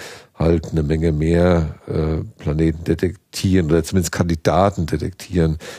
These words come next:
mit einer höheren Rate, als das Corot kann. Und, äh, wir hoffen natürlich, dass wir das jetzt nun wiederum toppen können mit einer unserer nächsten esa-Missionen. Da sind ja zwei,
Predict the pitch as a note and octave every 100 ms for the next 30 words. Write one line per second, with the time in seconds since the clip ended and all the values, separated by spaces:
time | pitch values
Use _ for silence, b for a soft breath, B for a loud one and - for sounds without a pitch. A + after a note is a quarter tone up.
0 | - - D#2+ E2 E2+ D#2+ D2 C2 D2+ -
1 | - E2+ - D2+ - D#2 - C3 D#2 -
2 | D2 B1+ D#2+ - - D2+ C#2 - C#2+ B
3 | B B - E2+ D#2+ F2+ F2 D#2 - D#2
4 | D#2+ - D2+ - E2 D#2+ E2+ F#2 - F2+
5 | G2+ F#2 F#2 F#2+ E2+ F#2 F2+ B B B
6 | - C#3 - B2 G#2 A#2+ G#2+ F#2+ F2+ D#2+
7 | G#2 G2+ F#2+ F2+ G2+ - F#2+ F2+ F#2 -
8 | G2 F2 G2+ G#2+ A2 G2 F#2+ - G2 F#2+
9 | F2+ E2+ F2+ D#2+ F2 F#2+ E2+ F#2+